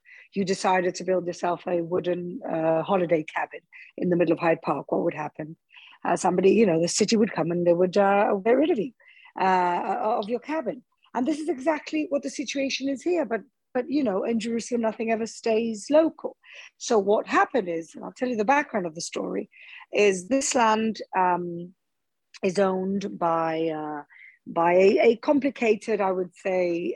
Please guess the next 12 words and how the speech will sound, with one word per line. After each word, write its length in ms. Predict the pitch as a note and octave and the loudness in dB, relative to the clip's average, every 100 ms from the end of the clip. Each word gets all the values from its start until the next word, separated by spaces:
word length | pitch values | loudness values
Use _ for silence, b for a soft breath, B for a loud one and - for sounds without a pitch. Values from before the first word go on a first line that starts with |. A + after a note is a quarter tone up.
| - | -6
a 120 | F#3 | -8
complicated, 920 | - A#3 G#3+ G#3 - F3+ F3+ F3 E3 - F#3 | -4 -6 -4 -6 -4 -6 -4 -8 -8 -12 -8
um, 540 | E3+ E3 E3 E3+ E3+ - b b b b - | -6 -6 -6 -8 -10 -14 b b b b -2
uh, 200 | E3+ D#3+ | 0 2
ownership 480 | G3+ G3 F#3 - D#3+ | 4 4 4 2 -2
structure 760 | - G3 E3+ - F3+ F3+ A#3 C4+ F4 | -2 0 0 -2 0 2 2 -2 -6
comprised 500 | - A3+ A#3+ B3 B3+ | -4 -4 2 2 2
of 180 | B3+ G#3 B3+ | 0 -2 -6
a 80 | |
few 320 | A3+ C4 B3+ G#3+ | -6 -4 -4 -4
Palestinian 540 | A#3 A3 - G3+ F#3+ | -4 -4 -2 -2 -2
families. 600 | F3+ E3+ D#3+ F#3 D#4+ - | -6 -6 -4 -2 -2 -4